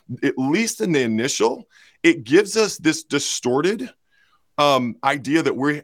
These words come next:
we have more control than we think. So what it'll do is it, your brain would rather tell you that it's your fault than that you don't have control. <laughs> And so we have these very toxic assumptions that form,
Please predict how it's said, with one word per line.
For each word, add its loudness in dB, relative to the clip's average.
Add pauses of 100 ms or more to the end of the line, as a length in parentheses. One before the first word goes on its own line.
we 0
have -2
more 2
control -4
than -4
we -6
think. -10 (320)
So 2
what 0
it'll 4
do 2
is 0 (100)
it, 2 (100)
your 2
brain -4 (600)
would 2
rather 4
tell 0
you 0
that 0
it's -4
your 2
fault 0 (440)
than 2
that 2
you 2
don't 0
have -2
control. -6 (640)
<laughs> -8
And 4
so 2
we 0
have 0
these -4 (220)
very 2
toxic -2
assumptions 0
that 0
form, 0